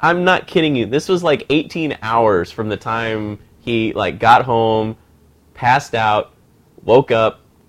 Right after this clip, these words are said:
You know, hey, I, like, I had seen him walk through the apartment a few times. He's like, "Hey," and I was like, "You all right?" He's like, "Ah, I just got really wasted last night, blah, blah, blah." And I'm like, "Okay, well, you know,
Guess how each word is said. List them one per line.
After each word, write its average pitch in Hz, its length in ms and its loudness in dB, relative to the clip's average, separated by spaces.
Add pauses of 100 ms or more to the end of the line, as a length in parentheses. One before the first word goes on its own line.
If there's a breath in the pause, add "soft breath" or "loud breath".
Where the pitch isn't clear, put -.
(180)
You 123 100 0
know, 107 160 0
hey, 139 380 -2
I, 151 240 4
like, 147 280 2
I 139 80 0
had 135 160 2
seen 180 260 -2
him 139 140 -2
walk 127 260 0
through 131 200 -2
the 113 80 0
apartment 120 480 -4
a 101 40 -6
few 110 180 -6
times. 104 460 -6
He's 107 140 -10
like, 101 240 -4
"Hey," 117 480 2
and 104 80 -4
I 104 60 -4
was 101 100 -6
like, 98 260 -8 (160)
"You 101 140 -6
all 131 80 0
right?" 160 280 2
He's 120 160 -6
like, 117 240 -2
"Ah, 101 340 0
I 95 60 -4
just - 140 -18
got 95 180 -8
really 95 220 -2
wasted 92 460 -4
last 87 340 -14
night, 87 320 -12
blah, 92 200 -8
blah, 87 100 -12
blah." 92 360 -4 (600 soft breath)
And 104 280 -4
I'm 107 120 -4
like, 110 160 -2 (160)
"Okay, 165 240 -2
well, 143 320 -2 (180)
you 113 160 -6
know, 113 240 -6